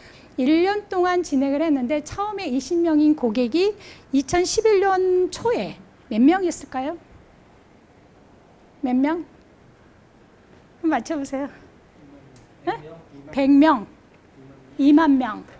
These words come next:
아, 너무 감사합니다. 이십 명.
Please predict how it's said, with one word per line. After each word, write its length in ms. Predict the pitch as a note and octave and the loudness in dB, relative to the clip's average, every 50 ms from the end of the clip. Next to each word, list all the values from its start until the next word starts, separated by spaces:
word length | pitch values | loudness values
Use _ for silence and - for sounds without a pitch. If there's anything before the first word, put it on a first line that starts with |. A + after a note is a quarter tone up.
| - _ _ | -20 _ _
아, 560 | - - - - - - - - - - - - - - - _ - - - - - _ - | -20 -18 -16 -16 -16 -16 -18 -18 -18 -20 -20 -20 -20 -20 -20 _ -20 -20 -20 -20 -20 _ -6
너무 220 | B3 A#3+ C4 D#4 | -2 2 4 4
감사합니다. 720 | - C4+ A#3 G3 F#3+ C#4 B3+ B3+ A#3 A3 G#3 G#3 G#3+ G3+ G#3 - - - - - _ - - _ _ _ - - - | 4 2 -2 -6 -4 -6 -4 -4 -4 -6 -8 -10 -14 -18 -20 -20 -20 -20 -20 -20 _ -20 -20 _ _ _ -20 -12 -6
이십 280 | - A#3+ A3 - C4 A3 | -4 -4 -2 -2 -4 -4
명. 280 | G#3 F#3+ F#3 F3+ F3 | -4 -4 -8 -10 -12